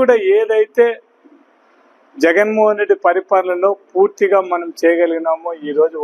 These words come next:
ఒక్కటి కూడా చేయనీకి చేతగాక, ఏ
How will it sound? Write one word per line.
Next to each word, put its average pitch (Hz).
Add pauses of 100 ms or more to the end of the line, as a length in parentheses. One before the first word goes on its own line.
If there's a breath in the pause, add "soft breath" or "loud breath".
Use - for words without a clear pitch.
ఒక్కటి 156
కూడా 160 (200)
చేయనీకి 151 (560)
చేతగాక, 170 (680)
ఏ 165